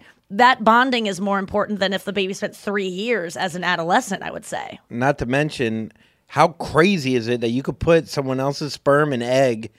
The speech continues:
Speaker 2: in another, per-, and it just develops? It's just fucking, that's wild to me.
Speaker 1: Yeah, I know.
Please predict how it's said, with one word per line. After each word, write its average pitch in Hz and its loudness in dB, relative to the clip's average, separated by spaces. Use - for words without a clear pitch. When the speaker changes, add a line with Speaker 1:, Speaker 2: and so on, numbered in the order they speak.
Speaker 2:
in 127 -6
another, 131 2
per-, - -12
and 147 0
it 139 -2
just 131 -6
develops? 131 4
It's 143 -8
just 302 -2
fucking, 247 2
that's 180 4
wild 156 4
to 104 -10
me. 90 -8
Speaker 1:
Yeah, 202 0
I 196 -4
know. 202 -4